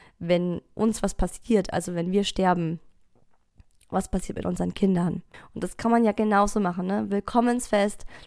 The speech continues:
Pate, Patin, einen Kuchen backen, Leute einladen, die man möchte und einfach einen wunderschönen Tag gemeinsam verbringen und feiern, dass dieses Kind jetzt auf der Welt ist. Vielleicht eine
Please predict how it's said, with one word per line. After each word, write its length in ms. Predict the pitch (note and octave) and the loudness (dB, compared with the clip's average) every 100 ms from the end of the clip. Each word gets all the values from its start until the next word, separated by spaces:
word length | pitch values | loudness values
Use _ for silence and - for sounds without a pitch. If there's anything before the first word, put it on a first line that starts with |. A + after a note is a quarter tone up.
| - | -6
Pate, 500 | - G#3 G#3+ - G#3 | 2 4 4 2 2
Patin, 760 | - - G3 G3+ - G3+ G3 G3 - - | 4 4 4 2 2 2 0 -4 -10 -6
einen 180 | A3 G#3+ | -4 -4
Kuchen 420 | - B3+ A#3+ G#3+ | 0 2 2 4
backen, 720 | G3+ G3+ - G3+ G3+ G3 F#3+ | 6 6 2 -2 0 -2 0
Leute 320 | G3 G3+ G#3+ - | 4 4 4 2
einladen, 360 | G3+ F#3+ F#3+ | 6 6 4
die 100 | F#3+ | 2
man 180 | F#3 F#3 | 2 2
möchte 260 | F#3 - F3+ | 0 0 -2
und 80 | |
einfach 300 | F3+ G3+ G3+ | 0 0 0
einen 120 | G3 - - - - | -4 -6 -14 -20 -12
wunderschönen 800 | G#3 G3+ G#3 D#4 D#4+ C#4 B3+ A#3 | -6 -2 2 4 4 2 2 0
Tag 260 | A#3 G#3+ A3 | 2 2 2
gemeinsam 440 | G#3+ G#3 G#3 G#3 | 2 0 0 -4
verbringen 440 | G3 G3 - G3 F#3+ | -4 -4 -4 -2 -4
und 140 | F#3 | -6
feiern, 500 | - - F#3 G3 G3 - - - - | -10 0 2 2 0 -4 -16 -20 -10
dass 180 | E3+ - - | -10 -8 0
dieses 340 | A#3 G#3+ - | 2 2 -2
Kind 240 | - F3+ | -4 -4
jetzt 180 | F3 - | -4 -4
auf 160 | - - | -6 -4
der 140 | - | -6
Welt 240 | D3 - - | -4 -6 -8
ist. 200 | - - - - _ - | -12 -14 -20 -20 _ -8
Vielleicht 800 | - G3+ G3 G3+ C4 D#4 - - | 0 2 4 4 4 4 0 -2
eine 320 | G3+ G3 F#3+ | 0 2 -2